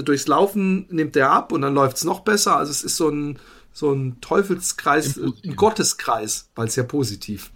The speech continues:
Speaker 1: <laughs> Und, ähm, das war sehr nett. Es sind übrigens sehr viele Leute aus meiner Facebook, äh, äh, äh, Läufer,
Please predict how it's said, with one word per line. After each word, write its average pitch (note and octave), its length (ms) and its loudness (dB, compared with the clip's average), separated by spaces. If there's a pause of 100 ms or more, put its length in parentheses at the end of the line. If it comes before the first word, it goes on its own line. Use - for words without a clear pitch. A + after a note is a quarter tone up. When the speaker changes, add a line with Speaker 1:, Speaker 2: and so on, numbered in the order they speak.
(180)
Speaker 1:
<laughs> F#3+ 80 0 (840)
Und, D3 560 0
ähm, C#3 520 -2
das - 140 -4
war G#3+ 120 2
sehr G3 160 4
nett. G3 240 4
Es - 80 -2
sind G#3+ 120 0
übrigens F#3 260 0
sehr D#3+ 340 4
viele D3+ 380 0
Leute B2+ 520 4 (420)
aus B2 260 0
meiner B2 340 4
Facebook, B2+ 560 -2
äh, - 40 -6
äh, B2 580 0
äh, A#2 260 -2
Läufer, A#2+ 760 0